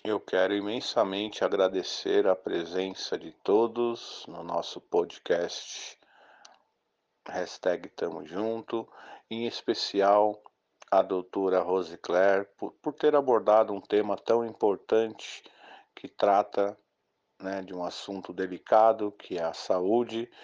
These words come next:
e qualidade de vida da mulher. É uma honra e agradecer, né? Deixar aqui um, um agradecimento em especial a, ao meu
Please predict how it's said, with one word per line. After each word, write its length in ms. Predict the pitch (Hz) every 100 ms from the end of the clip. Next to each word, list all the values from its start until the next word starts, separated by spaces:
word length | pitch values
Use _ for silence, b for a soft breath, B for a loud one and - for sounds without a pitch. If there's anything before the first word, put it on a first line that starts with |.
| B B _
e 80 | 104
qualidade 920 | - 101 101 92 92 92 92 92 92 _ _
de 160 | 101
vida 480 | 90 87 87 87 85 - _
da 260 | 85 85 87
mulher. 460 | 87 85 78 73 - _ b b b b b b _ _ _ -
É 200 | 80 82
uma 240 | 85 82
honra 640 | 82 95 117 117 113 117 - _
e 360 | 90 90 87 85
agradecer, 640 | 95 135 147 - - 151
né? 240 | 131 143 139 _ _ _
Deixar 360 | 90 87 - 104
aqui 280 | - 104 101
um, 260 | 95 87 - -
um 80 |
agradecimento 800 | 92 95 92 87 - 92 95 92
em 80 | 92
especial 920 | 90 - - 82 - 92 101 107 107 B B B B B B B _ _ -
a, 500 | 85 85 82 85 71
ao 120 | 90
meu 500 | 92 95 92 87 80